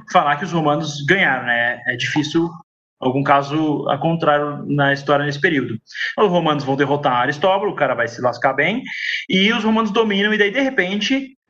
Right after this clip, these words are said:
não é mais o rei João Hircano, sim o etnarca João Hircano, e ele tá sujeito a, ao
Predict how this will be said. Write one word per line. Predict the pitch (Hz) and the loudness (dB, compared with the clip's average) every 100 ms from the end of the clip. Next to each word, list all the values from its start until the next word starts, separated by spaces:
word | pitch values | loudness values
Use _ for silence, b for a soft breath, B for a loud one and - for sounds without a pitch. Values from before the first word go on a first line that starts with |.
| _ | _
não | 156 233 | 0 2
é | 208 | 2
mais | 170 151 139 | 4 2 0
o | |
rei | 139 147 180 170 | -2 2 2 0
João | 139 139 135 | 0 0 0
Hircano, | 135 165 185 | 0 0 0
sim | - 160 | -2 0
o | 139 | 0
etnarca | 139 143 135 170 190 143 | 0 -2 2 2 0 -6
João | 123 120 123 | -4 -2 -2
Hircano, | 135 165 180 254 262 B | 0 0 0 -2 -4 B
e | 165 | 0
ele | 170 | 2
tá | 175 | 0
sujeito | 170 214 196 - 156 147 135 - 113 - b b b | -2 -2 0 2 2 2 0 -4 -8 -8 b b b
a, | 143 135 127 120 113 107 110 | 0 2 2 2 0 -4 0
ao | 147 139 131 117 - | 2 2 0 -4 -8